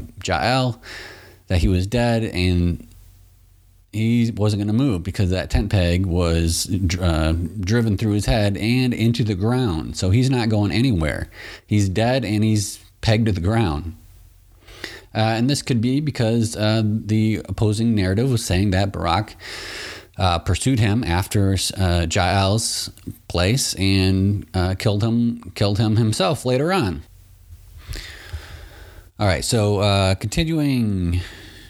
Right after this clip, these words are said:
uh, I lost my place. All right, here we go. Uh, "He was lying fast asleep from weariness." So again, he's, uh,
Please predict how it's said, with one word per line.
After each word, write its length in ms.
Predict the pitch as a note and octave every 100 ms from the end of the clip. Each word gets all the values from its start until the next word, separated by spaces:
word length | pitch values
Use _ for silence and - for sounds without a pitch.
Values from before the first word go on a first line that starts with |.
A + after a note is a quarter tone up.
| - - - _ - - - -
uh, 80 | F2+
I 140 | F2
lost 240 | D#2+ D#2 -
my 80 |
place. 520 | D#2 D#2 - - - - - - - _
All 60 | E2+
right, 80 | D#2+
here 100 | E2+
we 80 | E2
go. 160 | E2 - - - - - -
Uh, 200 | G2+ G2+ -
"He 160 | - E3
was 160 | C#3+ A#2+
lying 340 | C3 C#3+ C3+
fast 320 | - E3 D#3+
asleep 340 | B2+ - C#3 -
from 200 | G#2 G2
weariness." 560 | G#2+ C#3+ G2+ F2 A2
So 140 | - F#2
again, 360 | F#2 G#2+ F#2 E2
he's, 240 | E2 -
uh, 280 | E2 D#2+ D#2